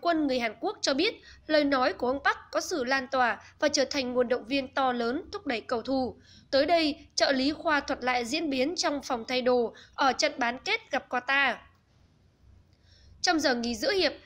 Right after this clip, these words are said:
sau khi bị dẫn không một, ông Park nói rất nhiều với học trò và nhà cầm quân xứ Kim Chi lên dây cót tinh thần cho cầu thủ. "Tại sao thể hiện bộ mặt như vậy? Các cậu không cuốn chiến thắng ư?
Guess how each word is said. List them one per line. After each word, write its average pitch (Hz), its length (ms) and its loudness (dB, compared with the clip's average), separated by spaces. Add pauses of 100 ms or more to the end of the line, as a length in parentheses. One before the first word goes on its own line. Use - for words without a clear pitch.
sau 330 240 2
khi 320 220 0
bị 262 180 2
dẫn 320 260 -2
không 269 260 -2
một, 254 240 2 (680)
ông 302 280 2
Park 381 160 -2
nói 269 340 2 (240)
rất 440 220 -2
nhiều 285 220 2
với 233 240 0
học 381 140 -4
trò 240 340 2 (580)
và 302 100 2
nhà 294 180 4
cầm 269 320 0
quân 302 200 2
xứ 285 180 -2
Kim 302 280 -2
Chi 311 380 0 (140)
lên 294 220 2
dây 277 140 0
cót 392 280 0
tinh 302 180 -4
thần 233 240 -4
cho 254 100 -2
cầu 233 180 -4
thủ. 254 360 -2 (500)
"Tại 294 180 0
sao 302 340 2 (220)
thể 269 120 0
hiện 262 280 2
bộ 269 120 4
mặt 262 240 0
như 269 100 -4
vậy? 285 280 2 (280)
Các 427 180 -2
cậu 359 160 4
không 294 340 -2
cuốn 277 200 0
chiến 285 220 -2
thắng 277 240 -4
ư? 339 300 2